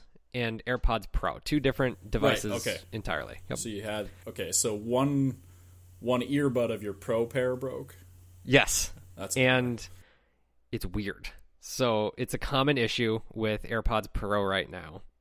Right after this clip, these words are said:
Speaker 1: It, I'll explain it here. So, um, there's transparency mode, and there is noise canceling mode, and then there is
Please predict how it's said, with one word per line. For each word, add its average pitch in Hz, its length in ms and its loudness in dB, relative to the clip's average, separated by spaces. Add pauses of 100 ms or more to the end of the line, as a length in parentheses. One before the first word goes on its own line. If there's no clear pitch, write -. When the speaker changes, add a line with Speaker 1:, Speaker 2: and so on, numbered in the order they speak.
(140)
Speaker 1:
It, 117 140 -10 (200)
I'll 131 300 2
explain 127 360 -2
it - 60 -8
here. 60 180 -10
So, 95 420 -2 (560)
um, 113 240 -4
there's 127 600 4
transparency 160 680 4
mode, 156 320 2 (540)
and 120 200 0
there 117 180 4
is 110 260 0
noise 123 220 2
canceling 139 400 -2
mode, 139 280 2
and 117 140 2
then 113 140 2
there 110 220 4
is 104 160 -4